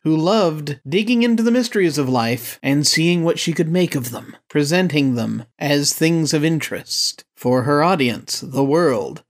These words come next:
to see and to engage with her on. And the thing is, I'm the same way. I always have been. She pegged me as an actor from about the age of four.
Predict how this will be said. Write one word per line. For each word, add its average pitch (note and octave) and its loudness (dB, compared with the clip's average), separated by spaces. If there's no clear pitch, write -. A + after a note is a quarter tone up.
to B2+ -4
see - -4
and A#2+ -2
to C3+ 2
engage C#3+ 2
with A#2+ 0
her A2 -4
on. - -8
And C#3+ 2
the C3 -4
thing E3 2
is, B2 -2
I'm D#3+ -2
the D#3 0
same C3 0
way. D3+ -4
I C3+ 0
always A#2 -2
have D#3+ -2
been. - -8
She B3 -2
pegged A3 -2
me C3 0
as C#3 0
an C3+ 0
actor A#2 -4
from C#4 2
about G#3+ 2
the D#3+ 2
age A#2+ 0
of D3+ 0
four. G#3+ -2